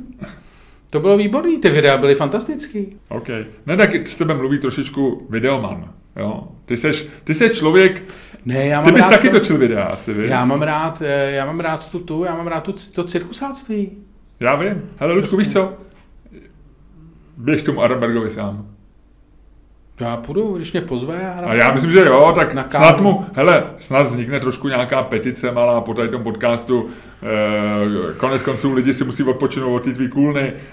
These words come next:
Speaker 2: a, eh, žít v míru s chaloupkou, tak, eh, možná, víš,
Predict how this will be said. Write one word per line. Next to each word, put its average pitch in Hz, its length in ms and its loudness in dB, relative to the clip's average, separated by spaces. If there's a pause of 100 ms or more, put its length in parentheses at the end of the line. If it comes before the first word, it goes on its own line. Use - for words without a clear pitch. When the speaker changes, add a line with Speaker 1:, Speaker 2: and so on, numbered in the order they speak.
(120)
Speaker 2:
a, 113 560 2 (280)
eh, 104 40 -6
žít 120 360 0
v 107 180 -2
míru 123 240 -2
s 123 60 -12
chaloupkou, 135 600 0 (240)
tak, 123 280 2
eh, - 40 -8 (280)
možná, 135 600 -2 (300)
víš, 165 300 -2